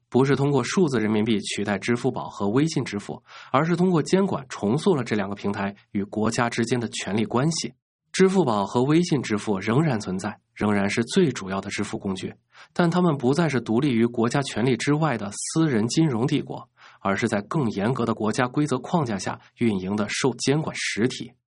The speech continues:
这个目标的实现是习近平治下金融权力重构的一个成功案例，但它的成功动力来自监管权力，而不是数字人民币的市场竞争力。区分这两者非常重要。如果将支付宝和微信支付市场份额的相对收缩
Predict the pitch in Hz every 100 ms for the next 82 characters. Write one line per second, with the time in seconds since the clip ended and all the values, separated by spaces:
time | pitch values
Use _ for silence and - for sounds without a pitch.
0 | _ - 180 165 143 143 131 131 120 117
1 | 107 120 98 - 107 110 110 104 101 104
2 | 104 110 98 123 107 101 - 104 104 -
3 | 101 139 185 113 92 98 - - 123 151
4 | 165 107 - - - - - 196 180 185
5 | 151 151 175 190 196 123 101 98 98 101
6 | - 156 196 - - 92 95 92 _ -
7 | - 104 101 95 110 - 131 107 98 101
8 | 120 160 143 - - 120 - - 123 104
9 | 120 180 - - _ _ - - 190 185
10 | 190 156 107 131 87 - 180 - 110 107
11 | 95 90 - _ _ 135 160 139 147 151
12 | 165 165 127 101 92 - 107 131 131 110
13 | 117 123 120 120 98 127 104 101 107 -
14 | 143 147 - 131 131 143